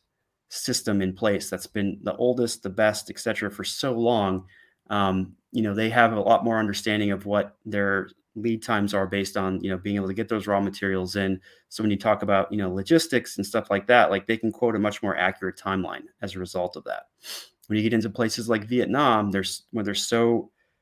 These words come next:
they're so, uh, reliant on the raw materials coming from another country, if they have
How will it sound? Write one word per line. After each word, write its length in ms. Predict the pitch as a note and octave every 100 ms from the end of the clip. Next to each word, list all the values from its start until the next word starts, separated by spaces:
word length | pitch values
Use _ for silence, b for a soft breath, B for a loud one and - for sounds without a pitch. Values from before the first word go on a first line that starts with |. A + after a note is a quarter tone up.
| _ -
they're 100 | G#2
so, 400 | - A#2 A#2 A2+
uh, 440 | G2+ G2+ F#2+ - - _ _ -
reliant 600 | G2+ G2+ A#2 A2+ G2+ G2
on 140 | G2+
the 80 | G2
raw 120 | G2+
materials 480 | G2+ G2 A2+ G#2+ F#2+
coming 260 | - G#2+ G2+
from 100 | G2
another 240 | G2 F#2+
country, 600 | - C3 - G2 F#2+ F2+ _
if 120 | -
they 120 | B2 C3
have 140 | B2+